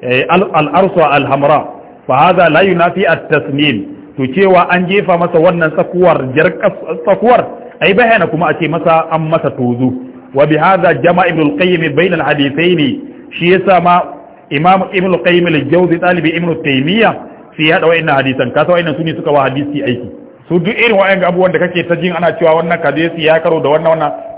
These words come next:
sun bi ka hadisan kuma su yi bayani a kansu. Sai dai in baka da ilimi, baka san wannan abin da suka faɗa ga hadisi ba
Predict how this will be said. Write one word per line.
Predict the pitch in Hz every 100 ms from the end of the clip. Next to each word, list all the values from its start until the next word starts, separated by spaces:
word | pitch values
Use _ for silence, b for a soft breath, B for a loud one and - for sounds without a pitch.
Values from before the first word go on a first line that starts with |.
| -
sun | 160 156
bi | 180 175 175 -
ka | 175 151
hadisan | 139 135 131 156
kuma | 156 143
su | 151
yi | 147
bayani | 127 127 120
a |
kansu. | 113 107 - B B -
Sai | 139
dai | 156
in | 180
baka | 175 175 156
da |
ilimi, | 160 170 156 165
baka | 156 139 131
san | 165
wannan | 160 160
abin | 160 165
da | 160
suka | - 151
faɗa | 156
ga | 156
hadisi | 143 165 156
ba | 143